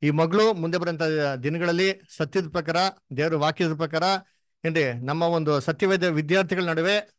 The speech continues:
ಒಳ್ಳೆ ಒಂದು ಮಾದರಿಯಾಗಿ, ಆ, ಬೆಳಿಲಿ, ಒಳ್ಳೆ ಮಾದರಿಯಾಗಿರ್ಲಿ ಅಂತ ಅಂದ್ಬಿಟ್ಟು ನಾವು ಪ್ರಾರ್ಥನೆ ಮಾಡೋರಾಗನ, ಹಾರೈಸೋರಾಗನ ನಾವೆಲ್ಲರೂ ತಲೆಬಾಗಿ ಪ್ರಾರ್ಥನೆ ಮಾಡೋಣ. ಸಭಿಕರೆಲ್ಲರೂ ಎದ್ದು ನಿಂತ್ಕೋಬೇಕಾಗಿ ಕೇಳ್ಕೊಂತೀನಿ. ತಲೆಬಾಗಿ ಪ್ರಾರ್ಥನೆ ಮಾಡೋಣ.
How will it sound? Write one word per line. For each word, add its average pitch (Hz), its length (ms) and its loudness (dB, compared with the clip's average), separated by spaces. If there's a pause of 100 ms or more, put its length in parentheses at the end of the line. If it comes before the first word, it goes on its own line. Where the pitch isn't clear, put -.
ಒಳ್ಳೆ 180 300 0
ಒಂದು 151 240 -2
ಮಾದರಿಯಾಗಿ, 156 680 0 (560)
ಆ, 135 100 -2
ಬೆಳಿಲಿ, 170 540 0
ಒಳ್ಳೆ 151 320 0
ಮಾದರಿಯಾಗಿರ್ಲಿ 147 640 -2
ಅಂತ 143 120 -2
ಅಂದ್ಬಿಟ್ಟು 139 240 -6
ನಾವು 123 260 -2
ಪ್ರಾರ್ಥನೆ 139 340 -8
ಮಾಡೋರಾಗನ, 139 340 0
ಹಾರೈಸೋರಾಗನ 139 680 -2 (560)
ನಾವೆಲ್ಲರೂ 156 560 4 (260)
ತಲೆಬಾಗಿ 160 640 2
ಪ್ರಾರ್ಥನೆ 147 340 -4
ಮಾಡೋಣ. 147 200 0 (1200)
ಸಭಿಕರೆಲ್ಲರೂ 143 480 0
ಎದ್ದು 131 100 -2
ನಿಂತ್ಕೋಬೇಕಾಗಿ 135 440 -2
ಕೇಳ್ಕೊಂತೀನಿ. 131 500 -2 (1000)
ತಲೆಬಾಗಿ 185 680 2
ಪ್ರಾರ್ಥನೆ 151 420 -2
ಮಾಡೋಣ. 156 220 0